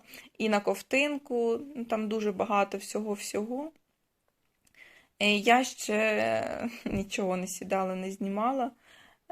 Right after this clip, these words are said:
Е, поки що в'яжу і, е, пробую, м, як то, <laughs> чуть-чуть відпочити, але в мене не дуже виходить.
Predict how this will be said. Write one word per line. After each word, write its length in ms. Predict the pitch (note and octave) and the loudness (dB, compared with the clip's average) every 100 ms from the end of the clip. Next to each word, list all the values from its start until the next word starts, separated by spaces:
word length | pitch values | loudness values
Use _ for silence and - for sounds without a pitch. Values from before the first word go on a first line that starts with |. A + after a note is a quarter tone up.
| - | -10
Е, 100 | - A#3 | -10 0
поки 260 | A#3 A3+ A#3+ | 0 2 -4
що 440 | - G#3+ G3+ G3 | -2 0 2 2
в'яжу 1000 | F#3+ F#3 F#3+ G#3+ A#3 G#3 G3+ G3+ G3+ - - | 0 4 6 6 2 0 -2 0 -2 -6 -8
і, 680 | G3 G3 G#3+ G#3 G#3 G#3 - - | -6 -4 -4 -2 -2 -2 -4 -4
е, 120 | G3 | -4
пробую, 920 | G3 - G3+ G3+ G3 F#3+ F#3+ F#3 F#3+ - _ _ _ _ _ _ _ _ _ | -4 -2 0 0 -4 -4 -2 -4 -6 -12 _ _ _ _ _ _ _ _ _
м, 480 | - G3 F#3+ F#3+ G3+ - _ _ _ _ _ _ _ _ - - | -6 -4 -2 -2 -4 -10 _ _ _ _ _ _ _ _ -20 -12
як 180 | F3 F3 | -12 -12
то, 200 | - G#3 - _ - - - - | -16 -16 -18 _ -20 -20 -20 -8
<laughs> 380 | C4+ A#3+ A#3 - | -4 -4 -6 -14
чуть-чуть 440 | C#4+ - A#3 A3+ | -8 -2 -2 -4
відпочити, 680 | G#3+ - A3 A3 A#3+ B3 G3+ | -10 -4 -4 2 0 2 2
але 160 | G3 | 4
в 40 | G3+ | 2
мене 260 | G#3 G3 | 0 -2
не 100 | F#3+ | -4
дуже 300 | F#3+ G3+ A3 | -4 -4 -2
виходить. 520 | F#3+ F#3 - - - | -4 -6 -8 -8 -8